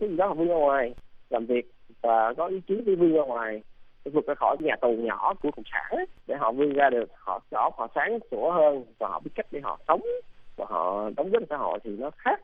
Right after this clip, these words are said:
những người suốt ngày cứ cần mẫn làm việc xong rồi oán trách này nọ là sao mình khổ thế.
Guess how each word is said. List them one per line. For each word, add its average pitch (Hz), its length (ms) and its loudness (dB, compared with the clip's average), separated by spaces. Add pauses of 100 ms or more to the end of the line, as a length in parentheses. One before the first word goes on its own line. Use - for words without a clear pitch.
(100)
những 143 180 -2
người 117 340 4
suốt 170 120 -6
ngày 113 260 0 (460)
cứ 175 160 2
cần 110 240 4
mẫn 92 120 -2
làm 110 400 2
việc 107 140 2 (120)
xong 135 160 -2
rồi 101 160 -2
oán 175 320 -2
trách - 220 -4
này 120 240 -4
nọ 82 260 -2
là 101 160 -2
sao 139 120 2
mình 113 220 -8
khổ - 300 -6
thế. 269 280 2